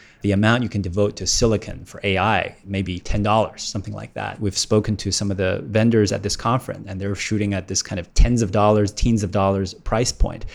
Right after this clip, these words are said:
But you're shipping billions of these products, maybe two billion, if you think about the scale for arm processors doing this. So that could be, like, a twenty billion dollar market. So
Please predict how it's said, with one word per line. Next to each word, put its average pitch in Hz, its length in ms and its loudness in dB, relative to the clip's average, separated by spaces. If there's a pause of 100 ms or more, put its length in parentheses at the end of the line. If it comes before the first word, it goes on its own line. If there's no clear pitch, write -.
(280)
But 107 120 2
you're 127 100 8
shipping 113 380 4
billions 92 540 2
of 87 80 -8
these 95 160 -8
products, 95 440 -8
maybe 95 180 -4
two 104 200 -4
billion, 92 540 -2
if - 80 -16
you 98 80 -10
think 98 180 -10
about 87 360 -4
the - 60 -8
scale 104 520 0
for - 420 -8
arm 104 220 2
processors 101 600 0
doing 101 260 -2
this. - 120 -8
So - 80 -4
that 107 160 0
could 107 120 0
be, 95 100 0
like, 98 160 -8
a - 60 -8
twenty 95 280 -8
billion 98 280 -12
dollar 98 200 -10
market. 104 380 -8
So 107 300 0